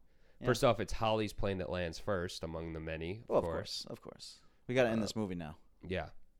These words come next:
Speaker 1: He
Speaker 2: Uh,
Speaker 1: said, "Yippee-ki-yay, motherfucker. Let's
Speaker 2: it's
Speaker 1: end the
Speaker 2: time to
Speaker 1: movie.
Speaker 2: wrap up.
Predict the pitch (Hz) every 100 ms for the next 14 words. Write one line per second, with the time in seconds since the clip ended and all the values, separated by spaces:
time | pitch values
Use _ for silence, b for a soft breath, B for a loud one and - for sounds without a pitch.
0 | _ _ _ _ - - 85 85 151 139
1 | 127 123 110 110 104 101 98 92 92 87
2 | 85 85 82 92 - 95 95 101 87 85
3 | 71 71 - -